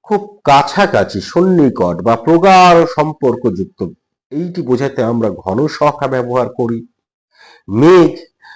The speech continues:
বা অন্ধকারের সঙ্গে যুক্ত ব্যঞ্জনা বোঝাতে আমরা বলি ঘন অন্ধকার, ঘন মেঘ। তাই শ্রীকৃষ্ণকেও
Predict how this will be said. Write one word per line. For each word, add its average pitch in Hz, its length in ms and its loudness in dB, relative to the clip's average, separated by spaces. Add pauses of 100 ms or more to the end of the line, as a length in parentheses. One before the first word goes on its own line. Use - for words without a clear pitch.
(120)
বা 120 240 2
অন্ধকারের 160 880 2
সঙ্গে 160 460 0
যুক্ত 143 340 -4
ব্যঞ্জনা 131 560 2
বোঝাতে 127 380 0
আমরা 117 240 0
বলি 110 300 -2 (160)
ঘন 127 380 4
অন্ধকার, 117 520 0 (140)
ঘন 113 320 0
মেঘ। 101 220 -6 (920)
তাই 139 440 2 (340)
শ্রীকৃষ্ণকেও 147 1160 -6